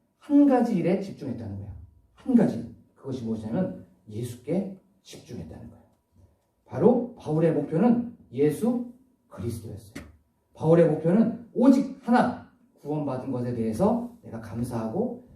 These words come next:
그 감사함을 어떻게 하지 못해서 예수를 쫓고 그 예수께 잡힌 바 된 그것, 부름의 상,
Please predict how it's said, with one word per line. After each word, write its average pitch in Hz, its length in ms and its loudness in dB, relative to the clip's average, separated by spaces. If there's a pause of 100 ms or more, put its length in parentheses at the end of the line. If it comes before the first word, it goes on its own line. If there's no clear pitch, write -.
그 196 640 4
감사함을 190 880 2
어떻게 - 480 2
하지 240 180 4
못해서 208 680 4 (100)
예수를 214 640 4 (200)
쫓고 262 800 0 (240)
그 214 280 4
예수께 208 880 2
잡힌 202 340 -2
바 202 140 8
된 185 160 2
그것, - 420 -4 (220)
부름의 240 360 6
상, - 440 -2